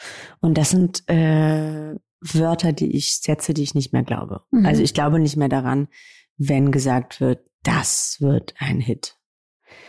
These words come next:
Speaker 1: Weil dazu habe ich zu oft erlebt und wurde zu oft enttäuscht, dass Projekte, die mir besonders am Herzen lagen, dass die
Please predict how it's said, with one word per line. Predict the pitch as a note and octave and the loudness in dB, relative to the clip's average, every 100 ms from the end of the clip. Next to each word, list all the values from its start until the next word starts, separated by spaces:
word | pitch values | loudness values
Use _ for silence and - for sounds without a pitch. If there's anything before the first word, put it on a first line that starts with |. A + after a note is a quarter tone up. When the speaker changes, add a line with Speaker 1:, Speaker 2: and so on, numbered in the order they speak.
| - _ | -20 _
Speaker 1:
Weil | C#3+ D3 | 0 2
dazu | D3 D#3 - F3 | 0 0 2 2
habe | E3 | 2
ich | E3 - | 0 0
zu | - G#3+ | 2 2
oft | - F3 - - | 2 0 -2 -2
erlebt | E3 E3 E3+ E3 | 0 4 2 2
und | D#3+ | 0
wurde | D#3 D#3+ | 2 0
zu | D#3 - G3 | 0 0 2
oft | - D#3+ - | 2 0 -2
enttäuscht, | - D#3 - D3+ D3+ D3+ - | -2 -2 0 0 2 0 0
dass | C#3+ C#3 - - - _ _ _ _ | 0 0 -4 -12 -20 _ _ _ _
Projekte, | - E3+ D#3+ D3+ - | -2 2 2 0 -6
die | D3 D#3+ | -4 2
mir | E3 G#3+ | 4 4
besonders | G#3 E3+ E3 D#3+ - | 4 2 2 0 2
am | D#3 | 2
Herzen | D3+ D#3 - D3+ | 2 0 0 0
lagen, | C#3 C#3 D3+ D3+ | 0 0 0 2
dass | D3+ D3 | 0 -2
die | - D#3 D3+ D3+ D3 D3 C#3+ | -2 0 2 2 2 2 0